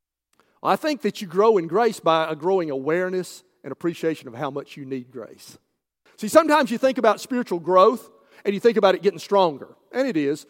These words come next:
I'm gonna be a stronger Christian. I'm gonna, I'm gonna grow. I'm gonna be a stronger Christian. That's true. But Christian growth is also an awareness of your weakness. And the most mature Christians I know know how feeble and how weak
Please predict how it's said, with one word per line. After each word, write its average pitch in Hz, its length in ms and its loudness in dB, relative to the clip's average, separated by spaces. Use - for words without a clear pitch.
I'm 165 120 -4
gonna 160 100 -4
be 143 80 -8
a - 20 -10
stronger 185 480 -4
Christian. 131 380 -8
I'm 156 120 -4
gonna, 135 100 -10
I'm 180 100 -4
gonna 143 120 -4
grow. 131 480 0
I'm 147 140 -6
gonna 135 100 -10
be 127 40 -10
a 117 40 -12
stronger 165 440 -6
Christian. 139 420 -8
That's - 160 -16
true. 226 440 2
But 147 160 -12
Christian 170 320 -8
growth 202 320 0
is 143 160 -10
also 175 540 -4
an 135 60 -8
awareness 139 560 -6
of 139 240 -8
your 127 300 -10
weakness. 139 680 -12
And 143 100 -12
the 139 60 -10
most 170 240 -2
mature 185 240 -4
Christians 165 420 -6
I 147 140 -2
know 165 360 -2
know 151 160 -2
how 135 180 -6
feeble 156 520 -10
and 120 80 -14
how 127 140 -6
weak 143 440 -8